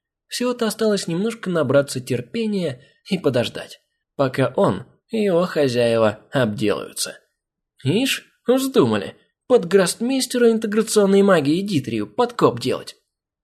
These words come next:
А все-таки интересно, как он справился с первым заданием.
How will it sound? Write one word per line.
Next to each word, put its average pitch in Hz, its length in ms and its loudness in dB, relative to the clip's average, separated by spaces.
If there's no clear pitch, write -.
А 117 140 0
все-таки 190 440 -6
интересно, 185 760 -4
как 247 220 -8
он 214 100 0
справился 160 500 2
с 165 60 -8
первым 113 360 0
заданием. 127 600 -6